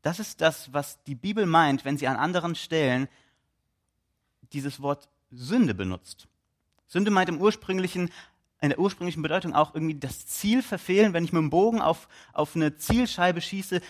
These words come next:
das Ziel verfehlen. Und genau das passiert ja auch mit einem Apfel, wenn er anfängt zu schimmeln. Er verfehlt, er verfehlt sein Ziel, lecker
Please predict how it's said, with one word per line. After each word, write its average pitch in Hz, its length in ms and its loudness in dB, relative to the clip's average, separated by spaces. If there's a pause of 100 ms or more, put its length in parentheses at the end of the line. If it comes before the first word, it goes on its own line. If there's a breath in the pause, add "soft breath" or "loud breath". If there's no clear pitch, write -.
das 156 240 -2
Ziel 262 260 4
verfehlen. 156 500 -2
Und 170 140 0
genau 170 280 4
das 226 160 0
passiert 190 380 -4
ja - 100 -2
auch 175 120 2
mit 180 160 -2
einem 160 120 0
Apfel, 160 360 4
wenn 151 120 2
er 143 80 6
anfängt 165 320 0
zu - 80 -14
schimmeln. 127 380 -2 (760)
Er - 80 -6
verfehlt, 208 580 0
er 135 100 -2
verfehlt 170 540 0
sein 135 260 -2
Ziel, 160 540 2 (360 soft breath)
lecker 139 580 4